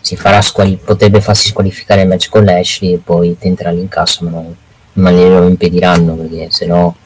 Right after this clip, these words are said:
incassare per vincere sarebbe un po' troppo clamoroso. Vediamo, eh, Theory al momento non è ancora pronto per il titolo del mondo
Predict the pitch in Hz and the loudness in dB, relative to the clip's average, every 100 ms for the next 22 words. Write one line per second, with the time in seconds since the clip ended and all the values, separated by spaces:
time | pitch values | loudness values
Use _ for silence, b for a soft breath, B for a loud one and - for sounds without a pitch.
0 | _ _ - 92 104 - 104 101 98 98 | _ _ -6 -2 0 2 4 4 2 -2
1 | 90 90 90 87 85 80 82 82 82 80 | 0 -2 -2 -6 -14 -18 -18 -18 -20 -14
2 | - - 82 - 87 87 87 85 82 - | -12 -6 -8 -8 -12 -8 -6 -4 -6 -10
3 | - _ _ _ _ _ _ _ _ - | -18 _ _ _ _ _ _ _ _ -2
4 | 113 127 110 95 92 92 90 - 123 127 | 2 4 4 4 4 2 0 2 4 6
5 | 117 113 - 98 101 107 110 107 95 95 | 6 4 4 2 4 4 4 4 2 2
6 | 92 95 90 98 92 90 90 - 98 98 | 0 -2 0 0 0 -2 -4 -4 -4 2
7 | 101 104 107 107 113 | 4 6 4 4 2